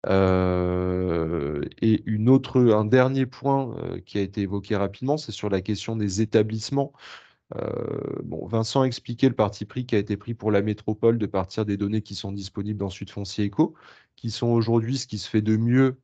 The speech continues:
en termes de base de données générique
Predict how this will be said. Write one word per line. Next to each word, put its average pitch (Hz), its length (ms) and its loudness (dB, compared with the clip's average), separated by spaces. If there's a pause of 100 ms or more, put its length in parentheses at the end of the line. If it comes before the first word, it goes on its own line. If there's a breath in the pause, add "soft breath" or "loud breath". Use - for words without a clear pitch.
en 92 200 -4
termes 107 280 2
de 95 240 -4 (420)
base 110 280 4
de 113 100 -2
données 117 340 2
générique 120 720 2